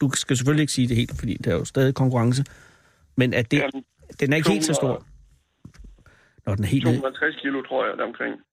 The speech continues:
Speaker 1: Som stadig er gigantisk græskar, skal jeg skynde mig at sige.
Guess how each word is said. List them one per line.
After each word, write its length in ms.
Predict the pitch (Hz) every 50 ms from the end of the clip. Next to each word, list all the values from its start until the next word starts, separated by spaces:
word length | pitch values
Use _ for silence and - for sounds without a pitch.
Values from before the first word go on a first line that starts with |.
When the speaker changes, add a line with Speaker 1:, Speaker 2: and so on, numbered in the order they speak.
| -
Speaker 1:
Som 100 | - 117
stadig 260 | 107 110 131 160 170 156
er 40 | 135
gigantisk 540 | - 151 131 - 165 165 147 175 160 -
græskar, 280 | - 113 113 110 - 113
skal 180 | 110 - - 107
jeg 60 | 107
skynde 240 | - - 117 113 113
mig 60 | 113
at 60 | 104
sige. 280 | - 104 101 98 107